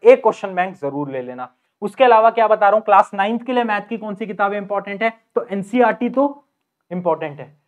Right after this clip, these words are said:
देखो, मैंने एसएसटी में बोला था एनसीईआरटी मत पढ़ना क्लास नाइन्थ के स्टूडेंट, but मैथ के लिए तुम्हें एनसीईआरटी सॉल्व करनी ही पड़ेगी।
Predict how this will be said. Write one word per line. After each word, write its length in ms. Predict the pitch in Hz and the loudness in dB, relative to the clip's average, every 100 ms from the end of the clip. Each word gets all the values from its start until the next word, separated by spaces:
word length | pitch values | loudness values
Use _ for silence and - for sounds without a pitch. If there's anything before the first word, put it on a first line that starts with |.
| _ - | _ 0
देखो, 180 | 202 262 | 4 6
मैंने 180 | 254 262 | 6 2
एसएसटी 340 | 240 220 247 | 2 -4 -2
में 120 | 254 | 0
बोला 200 | 226 220 | 4 6
था 100 | 226 | 6
एनसीईआरटी 400 | 226 220 214 208 | 2 4 4 4
मत 160 | 214 202 | -2 -2
पढ़ना 340 | 170 143 127 _ _ | -2 -6 -10 _ _
क्लास 200 | 185 185 | 2 4
नाइन्थ 180 | 190 170 | -2 -6
के 80 | 180 | -8
स्टूडेंट, 400 | 180 156 147 147 | -10 -12 -12 4
but 220 | 190 190 | 4 4
मैथ 280 | 147 170 208 | 0 2 2
के 140 | 226 | 4
लिए 100 | 247 | 4
तुम्हें 200 | 240 240 | 4 0
एनसीईआरटी 420 | 226 220 208 185 | -2 2 2 2
सॉल्व 260 | 226 190 220 | -4 0 0
करनी 340 | 220 180 175 | -2 -4 -4
ही 120 | 170 170 | -8 -8
पड़ेगी। 460 | 160 156 151 170 | -8 -8 -10 -14